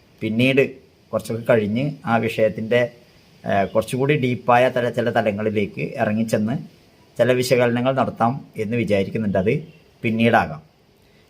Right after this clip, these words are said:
ഇന്ന് ഞാൻ സംസാരിക്കാൻ ഉദ്ദേശിക്കുന്ന വിഷയം ഖുർആനിനെ വിമർശിക്കണമെങ്കിൽ അറബി ഭാഷ അറിയേണ്ടതുണ്ടോ എന്ന വിഷയം ഇപ്പോൾ സോഷ്യൽ മീഡിയയിൽ ചർച്ചയായിക്കൊണ്ടിരിക്കുകയാണ്. ജബ്ബാർ ഖുർആൻ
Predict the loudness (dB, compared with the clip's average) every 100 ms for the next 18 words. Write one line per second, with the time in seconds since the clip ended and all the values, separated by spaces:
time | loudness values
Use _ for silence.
0 | _ 0 4 4 4 2 -6 -18 _ _
1 | _ -2 2 2 0 -6 -4 0 0 4
2 | 2 4 0 0 -2 -4 -2 -2 0 0
3 | -2 -2 -6 -16 -20 -4 -2 -2 0 2
4 | 4 2 0 -2 -2 0 2 2 0 -2
5 | 0 0 -2 -2 -2 -4 -14 -20 -6 0
6 | 4 4 4 2 4 2 2 0 -2 -4
7 | 2 2 4 4 2 0 0 0 0 -4
8 | -18 -20 -20 -20 -10 2 2 4 2 2
9 | 4 4 4 2 -6 -8 -2 0 0 -2
10 | -4 -2 0 0 0 2 0 0 -2 -4
11 | -8 -16 -16 0 2 2 4 4 4 0
12 | -6 -8 -10 -10 -8 -6 -6 -6 -8 -8
13 | 2 2 4 6 6 6 2 -2 -12 -4
14 | -4 2 4 4